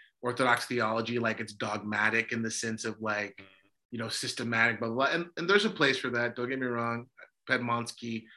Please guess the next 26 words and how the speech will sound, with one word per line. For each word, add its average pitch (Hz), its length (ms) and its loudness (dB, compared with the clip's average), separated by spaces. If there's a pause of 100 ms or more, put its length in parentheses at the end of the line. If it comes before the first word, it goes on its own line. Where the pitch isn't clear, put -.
(160)
I 107 40 -10
get 113 120 -2
all 113 120 2
that. 104 200 -4 (380)
What 131 100 2
I'm 131 140 4
trying 147 220 8
to 135 60 0
get 139 200 4
at 135 180 6
is 117 380 0 (500)
this 147 300 4
thing 151 540 2
about, 120 600 -2 (1700)
it, 127 160 -2
it's, - 280 -6
it's 123 160 -6
what 123 180 0
we 131 60 0
were 131 80 0
saying 160 200 4
earlier. 202 200 4
It's - 120 -6
the 127 80 -8
saints. 165 400 -2
Like, 127 220 -4